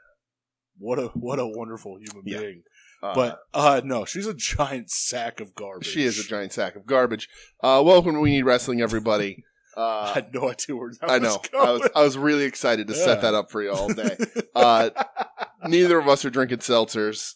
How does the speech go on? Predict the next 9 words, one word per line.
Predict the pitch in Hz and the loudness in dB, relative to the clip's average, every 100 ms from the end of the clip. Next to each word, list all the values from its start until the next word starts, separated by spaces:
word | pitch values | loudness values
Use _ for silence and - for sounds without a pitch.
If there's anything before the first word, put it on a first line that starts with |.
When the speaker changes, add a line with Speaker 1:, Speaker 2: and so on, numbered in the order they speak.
| _ | _
Speaker 2:
Uh, | 104 110 104 101 98 95 - - | -6 -4 -4 -4 -6 -8 -14 -10
I'm | 123 | -8
drinking | 120 120 113 | -6 -8 -8
a | 107 101 98 - | -8 -8 -10 -12
delicious | 120 135 131 113 | -6 -6 -6 -8
Leinenkugel | 117 107 104 110 98 | -8 -8 -8 -8 -8
sh-, | - 110 - | -6 -8 -6
Summer | 123 101 | -6 -6
Shandy. | - 127 113 113 113 | -4 -4 -2 -4 -8